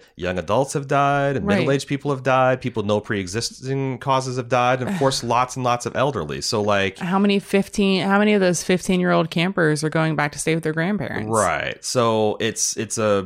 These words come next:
Speaker 1: big roulette game that we're playing as society, and if you are in a position to,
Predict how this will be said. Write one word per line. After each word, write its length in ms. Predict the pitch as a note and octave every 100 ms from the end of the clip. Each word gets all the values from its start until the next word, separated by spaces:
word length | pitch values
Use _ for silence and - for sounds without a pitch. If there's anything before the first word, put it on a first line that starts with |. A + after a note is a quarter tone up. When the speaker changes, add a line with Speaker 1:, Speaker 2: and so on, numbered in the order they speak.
| -
Speaker 1:
big 280 | C3 C3 A#2
roulette 440 | A#2+ A#2 A#2 -
game 260 | F#2+ F#2 F2+
that 60 |
we're 120 | E2+
playing 340 | F2 F#2+ F2+ F2
as 100 | E2+
society, 720 | D#2+ - F#2 F#2+ F#2 F2 E2+
and 140 | E2
if 160 | E2 -
you 480 | F#2+ G#2 G#2+ G#2 G#2+
are 140 | G2
in 40 | F#2+
a 60 |
position 560 | F#2+ F#2 G2 - G2 F#2
to, 500 | - F#2 F2+ F2